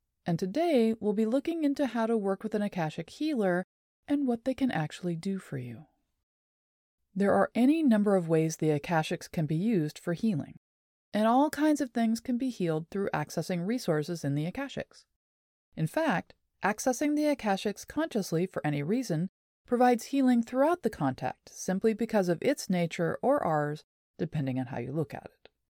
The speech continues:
Being in a physical body is not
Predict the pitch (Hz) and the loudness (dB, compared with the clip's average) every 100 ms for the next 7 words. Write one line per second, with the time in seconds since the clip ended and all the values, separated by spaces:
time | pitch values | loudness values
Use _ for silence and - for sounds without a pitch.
0 | _ _ _ _ _ _ _ _ - 175 | _ _ _ _ _ _ _ _ -6 0
1 | 208 262 285 202 175 - 170 190 160 156 | 4 6 6 4 2 2 0 0 -2 0
2 | 160 202 214 202 190 185 247 220 147 - | 0 -2 -2 -2 0 2 2 0 -2 -4